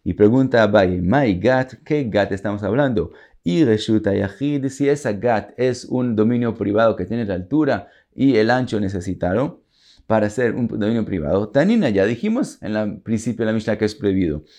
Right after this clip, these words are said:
Y Reshut Rabim, si estamos hablando de un GAT que es un dominio público, Tanina también ya lo dijimos. El alav karmelit, tenemos que decir que el GAT que estamos hablando de ello,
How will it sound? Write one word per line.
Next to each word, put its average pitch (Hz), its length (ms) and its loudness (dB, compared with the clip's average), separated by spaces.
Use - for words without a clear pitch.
Y 185 160 2
Reshut 143 380 2
Rabim, 92 400 2
si 107 80 -10
estamos 139 180 -4
hablando 135 180 0
de 131 60 0
un 123 140 -2
GAT 123 320 -2
que 123 120 -2
es 123 120 -4
un 117 100 -2
dominio 117 340 0
público, 92 540 0
Tanina 156 400 0
también 123 420 0
ya 127 200 0
lo 117 140 -2
dijimos. 101 480 -6
El 90 140 -2
alav 160 420 2
karmelit, 98 600 0
tenemos 110 320 -6
que 127 100 -6
decir 156 300 -4
que 107 100 -4
el 98 220 -4
GAT 160 240 -2
que - 80 -8
estamos 127 220 -6
hablando 151 280 -4
de 196 100 -4
ello, 170 220 -6